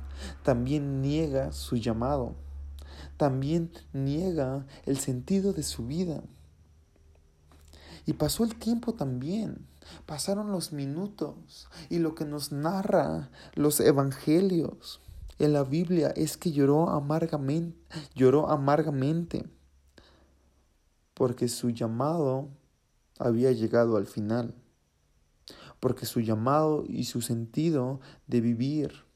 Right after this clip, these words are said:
había quedado inconcluso, porque había negado a su maestro, porque su maestro iba a morir. Y en aquella muerte de su maestro también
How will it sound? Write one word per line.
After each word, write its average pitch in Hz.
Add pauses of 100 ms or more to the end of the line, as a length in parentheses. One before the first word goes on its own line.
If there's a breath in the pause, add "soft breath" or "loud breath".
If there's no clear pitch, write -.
(160)
había 131
quedado 131
inconcluso, 123 (800 soft breath)
porque 113
había 113
negado 120
a 117
su -
maestro, 101 (840 loud breath)
porque 123
su 120
maestro 117
iba 117
a -
morir. 110 (1080 loud breath)
Y 123
en 117
aquella 135
muerte 139
de 127
su 123
maestro 131
también 127